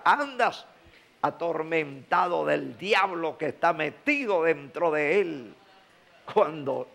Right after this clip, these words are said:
ese demonio sale, dice, "Ah, no, ¿a quién le voy a hacer daño en los lugares secos y sin reposo?". Yo me voy otra vez pa' mi casita, me voy pa' mi rancho, me voy al chinchorro donde estaba atrincherado.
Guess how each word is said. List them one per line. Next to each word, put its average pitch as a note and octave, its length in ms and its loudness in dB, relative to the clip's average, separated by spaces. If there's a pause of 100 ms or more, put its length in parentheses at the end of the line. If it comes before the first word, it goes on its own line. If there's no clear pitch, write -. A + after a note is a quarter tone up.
ese G#2 420 -2
demonio G3 600 2
sale, D3 480 -2 (400)
dice, C#3+ 320 -6
"Ah, D#3+ 80 2
no, C#3+ 340 -8
¿a C3+ 140 -4
quién F#3 280 -6
le F#3+ 80 -2
voy F3 220 -4
a F3 60 0
hacer D#3+ 320 -2
daño E3+ 380 -2 (200)
en D#3+ 220 0
los D#3 160 -4
lugares D#3 540 -2
secos D#3 560 -4
y D3 100 -10
sin D#3 260 -8
reposo?". D3 640 -4 (360)
Yo C#3 140 -2
me F3 140 0
voy G3 240 4
otra G#3+ 240 4
vez G3 180 4
pa' G#3+ 140 2
mi A3+ 160 -8
casita, G#3+ 680 0
me F3+ 140 0
voy A3+ 240 0
pa' C4 200 0
mi B3+ 200 -2
rancho, A3+ 640 0
me F#3+ 120 2
voy A#3 240 0
al A#3 180 2
chinchorro A3 880 0
donde F#3+ 300 2
estaba G3 840 2
atrincherado. F3+ 1400 4